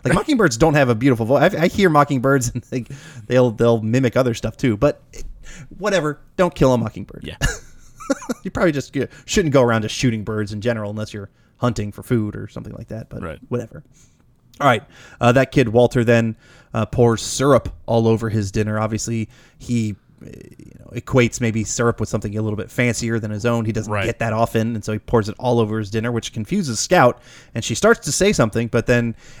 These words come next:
Speaker 1: Atticus kind of, uh, tries to shut her up, and Calpurnia scolds her a little bit further
Speaker 2: Right.
Speaker 1: for doing so. Um, which, honestly, I mean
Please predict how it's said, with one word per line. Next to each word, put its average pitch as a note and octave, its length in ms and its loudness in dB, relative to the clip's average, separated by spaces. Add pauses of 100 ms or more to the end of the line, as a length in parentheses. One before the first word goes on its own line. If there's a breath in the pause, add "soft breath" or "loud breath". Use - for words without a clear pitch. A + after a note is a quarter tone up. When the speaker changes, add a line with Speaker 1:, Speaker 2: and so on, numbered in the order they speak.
(120)
Speaker 1:
Atticus C#3+ 580 0 (300 soft breath)
kind A#2+ 200 2
of, A#2+ 140 4
uh, A#2+ 320 4
tries A#2 280 2
to - 60 -10
shut B2 140 0
her A#2 100 2
up, B2+ 120 2
and G#2+ 120 -6
Calpurnia B2 680 2
scolds C#3 380 4
her A#2+ 100 4
a A#2+ 60 4
little A#2 140 4
bit A2 140 2
further A2 460 0 (160 soft breath)
Speaker 2:
Right. A2 180 -2
Speaker 1:
for A2 80 0
doing G#2+ 260 0
so. G#2 340 -2 (340 soft breath)
Um, A2 320 0
which, - 240 4
honestly, A3+ 400 2
I E3 80 2
mean F3 340 0